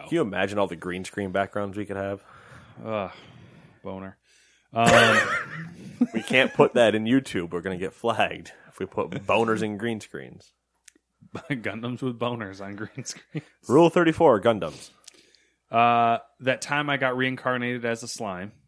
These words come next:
Speaker 1: Ah, yes, yes, I remember that from last time.
Speaker 2: Yep. Um, now the new ones.
Speaker 1: Ah, here, okay, here we go.
Speaker 2: Run with the Wind.
Speaker 1: Ah, I like it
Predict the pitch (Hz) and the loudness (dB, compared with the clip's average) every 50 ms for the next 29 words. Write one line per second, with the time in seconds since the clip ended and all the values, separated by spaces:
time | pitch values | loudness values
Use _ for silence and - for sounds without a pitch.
0 | _ _ _ _ _ _ - - 104 107 107 101 92 85 80 76 78 87 85 78 | _ _ _ _ _ _ -8 0 4 6 6 6 6 4 0 -2 -6 -8 -8 -8
1 | - - - - - 87 85 - - - 85 85 90 90 92 85 - 80 101 90 | -8 -12 -16 -12 -10 -10 -10 -10 -10 -12 -10 -8 -6 -4 -6 -6 -8 -8 -8 -8
2 | 85 - - 87 90 101 - _ _ - 113 107 107 - - _ _ _ _ _ | -8 -8 -10 -12 -12 -12 -14 _ _ -8 -4 -4 -4 -6 -8 _ _ _ _ _
3 | _ _ _ - 113 107 107 104 104 101 101 101 98 95 98 95 _ _ _ _ | _ _ _ -8 -4 -4 -2 -2 -2 -2 -4 -4 -6 -8 -10 -14 _ _ _ _
4 | _ _ _ _ _ _ _ _ _ _ _ _ - - _ _ _ _ _ _ | _ _ _ _ _ _ _ _ _ _ _ _ -20 -20 _ _ _ _ _ _
5 | _ _ _ _ _ _ _ - 131 127 127 135 147 139 135 127 127 135 127 104 | _ _ _ _ _ _ _ -8 -2 2 4 4 4 4 0 0 0 -2 -2 -2
6 | 85 - 65 - - - - _ _ _ _ - - 101 85 80 92 92 - - | -4 -8 -12 -20 -20 -20 -20 _ _ _ _ -4 -2 -2 -2 -2 -4 -6 -6 -6
7 | 98 95 98 92 92 101 101 90 82 90 - _ _ _ _ _ _ _ _ _ | -6 -4 -4 -4 -4 -6 -8 -8 -8 -10 -12 _ _ _ _ _ _ _ _ _
8 | _ _ _ _ _ - 110 120 139 175 190 196 190 180 175 175 170 180 170 131 | _ _ _ _ _ -6 -2 2 2 2 2 2 0 0 0 -2 -2 -2 -4 -4
9 | 95 87 - - _ _ _ _ _ _ _ _ _ _ _ _ _ _ - - | -6 -10 -14 -20 _ _ _ _ _ _ _ _ _ _ _ _ _ _ -10 -2
10 | 113 165 185 156 98 80 69 - - - - 101 104 104 107 131 160 - - 95 | 2 4 4 4 4 2 0 -4 -10 -6 -2 -2 0 2 2 2 2 2 0 0
11 | 101 - - | 0 -2 -4